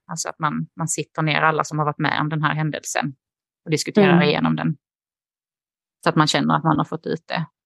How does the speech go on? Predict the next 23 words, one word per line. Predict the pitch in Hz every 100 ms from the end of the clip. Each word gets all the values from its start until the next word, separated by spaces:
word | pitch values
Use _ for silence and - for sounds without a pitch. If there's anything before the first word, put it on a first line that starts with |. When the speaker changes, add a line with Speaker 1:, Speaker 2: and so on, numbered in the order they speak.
| _ _ _
Speaker 1:
Och | 170
sen | 156
skulle | - 165
vi | 160 156
behöva | 156 160
extra | - 165 - - 170
stöd | - 160 -
i | 170 165 175
någon | 160 160 160 156
händelse | 170 160 - - - -
så | - 165 170 165 -
har | 156
vi | 160
ju | 156 156 139 _ _
företagshälsovård | 185 170 156 151 - 156 - 156 156 156 -
där | 160
man | 160
kan | 165 156
få | - 147
Speaker 2:
Mm. | 233 202
Speaker 1:
samtal | 160 160 160 -
och | 160
så. | -